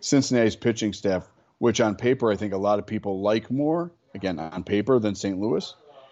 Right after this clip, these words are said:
their pitching staff's allowed eighty more runs than the Cardinals have this year. They've scored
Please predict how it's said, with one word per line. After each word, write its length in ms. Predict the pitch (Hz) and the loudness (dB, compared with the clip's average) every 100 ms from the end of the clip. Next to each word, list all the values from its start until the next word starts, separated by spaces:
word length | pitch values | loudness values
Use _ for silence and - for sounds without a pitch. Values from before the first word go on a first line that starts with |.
| _ _ _ _ _ _ | _ _ _ _ _ _
their 100 | 110 | -6
pitching 300 | 110 147 135 | 0 2 2
staff's 260 | 113 117 104 | 2 2 4
allowed 280 | 110 107 101 | 2 2 2
eighty 280 | 107 113 117 | -2 0 0
more 280 | 107 107 101 | 0 -2 -2
runs 420 | 101 98 85 - | -2 -4 -6 -10
than 180 | 85 82 _ | -12 -12 _
the 80 | - | -16
Cardinals 420 | - 90 80 76 | -2 -2 -2 -6
have 180 | 78 76 | -6 -6
this 220 | - - | -8 -10
year. 160 | - - _ _ - | -10 -12 _ _ 2
They've 160 | 110 | 4
scored 440 | - - 156 185 | 4 4 6 6